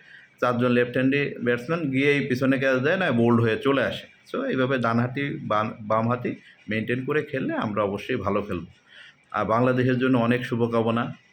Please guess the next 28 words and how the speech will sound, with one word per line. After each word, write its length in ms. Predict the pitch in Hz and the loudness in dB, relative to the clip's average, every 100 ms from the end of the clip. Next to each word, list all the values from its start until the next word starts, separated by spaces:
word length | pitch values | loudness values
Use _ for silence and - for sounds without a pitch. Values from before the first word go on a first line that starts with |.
| _ _ _ - | _ _ _ -6
হ্যাঁ, 160 | 143 | -2
অনেক 400 | 104 110 127 117 | 0 2 2 0
ভালো 240 | 90 110 117 | 0 0 0
করুক। 300 | 113 110 123 - _ _ _ | 0 -2 -4 -12 _ _ _
আমরা 360 | - 113 120 120 | -6 -2 0 0
চাই 220 | 120 117 | 0 2
এই 140 | 113 | 0
টেস্ট 300 | 117 117 117 | 0 -2 -2
আমরা 180 | 117 117 | -2 0
জিতি 520 | 104 113 117 123 127 - - _ _ - | 0 0 0 -2 -4 -10 -20 _ _ -2
এবং 280 | 113 113 | 0 2
ভীষণভাবে 580 | 104 113 165 135 123 113 | 0 0 2 4 4 2
চাই। 280 | 104 87 - - _ _ - _ - | 0 -4 -6 -18 _ _ -20 _ -2
অনেক 280 | 123 127 | -2 0
অপেক্ষা 340 | 120 120 - 139 | 0 -2 -2 0
নিয়ে 200 | 135 135 | 2 0
থাকবো 340 | 135 120 123 | 0 0 0
আগামী 320 | 123 117 120 | 0 2 2
পাঁচ 240 | 117 117 110 | 2 2 0
দিন, 320 | 110 120 - - _ _ _ _ - - | 0 0 -2 -10 _ _ _ _ -20 -10
যাতে 300 | 101 110 120 | -2 -2 0
আমরা 480 | 113 110 117 196 - - 95 | 0 0 0 -2 -4 -12 -8
ভালো 220 | 98 110 | -2 0
একটা 200 | 117 117 | -2 -2
ফলাফলের 540 | 107 113 110 113 113 110 - - _ _ _ - | -2 0 0 0 0 -2 -6 -18 _ _ _ -2
নিয়ে 140 | 123 | 0
আসতে 220 | 131 131 | 0 0
পারি। 360 | 120 110 110 131 | -2 -2 -2 -6